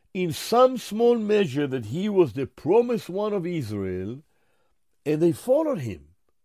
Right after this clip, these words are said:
They followed him. Notice they left their nets.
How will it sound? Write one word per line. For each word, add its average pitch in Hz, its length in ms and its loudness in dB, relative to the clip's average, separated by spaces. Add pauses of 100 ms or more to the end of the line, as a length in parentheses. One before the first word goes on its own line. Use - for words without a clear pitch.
(800)
They 185 140 -8
followed 226 400 6
him. 87 220 -6 (800)
Notice 208 300 2
they 139 180 -2
left 170 720 0 (1300)
their 147 240 2
nets. - 680 0